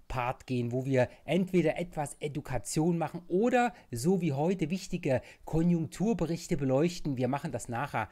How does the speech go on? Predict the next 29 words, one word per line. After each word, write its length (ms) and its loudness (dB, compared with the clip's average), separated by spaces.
so 340 4
nach, 480 -2
ja, 200 -10
sag 220 -10
ich 160 -10
mal, 240 -4
zwischen 280 -2
Dreiviertel 520 0
und 220 -2
um 100 -4
neun 520 2
mit 380 -6
dem 220 0
Blick 460 0
in 260 -2
das 360 -2
Bischbuck. 600 2
Das 200 -2
ist 160 -12
diese 220 -8
Woche 220 -6
wieder 180 -6
veröffentlicht 520 -6
worden 200 -8
und 120 -12
zeigt 380 -8
uns, 260 -8
wie 360 -8
es 340 -8